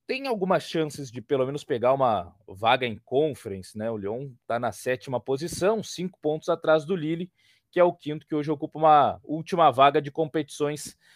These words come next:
europeias. E o Olympique de Marseille viu que o campeonato francês já era e agora tá tendo que se cuidar ainda em garantir a sua vaga para a próxima edição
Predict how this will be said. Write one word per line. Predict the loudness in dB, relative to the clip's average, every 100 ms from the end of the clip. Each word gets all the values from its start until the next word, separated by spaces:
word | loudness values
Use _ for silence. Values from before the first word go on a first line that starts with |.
| -20 -20 _ _
europeias. | 6 8 8 8 8 8 6 0 -6
E | -12
o |
Olympique | -10 -8 -8 -4
de |
Marseille | 0 0 0 -4 -4
viu | -8 -10
que | -10 -8 -8 -10 -14 _ _ _ _
o | -16
campeonato | -6 -6 -4 -6 -6
francês | -6 -6 -6 -2
já | 2 4
era | 4 2 -2 -6
e | -12
agora | -8 -6 -4
tá | -6
tendo | -8 -12
que | -12
se | -14
cuidar | -10 -2 2
ainda | 2 0 -8 -10 _ _ _ _ _
em | -10 0
garantir | 0 0 -4 -6
a | -6
sua | -2 -2
vaga | 0 0 0 -2 _
para | -2 0 2 0
a | -2 -8
próxima | -8 -6 -8 -8 -14
edição | -14 -6 -6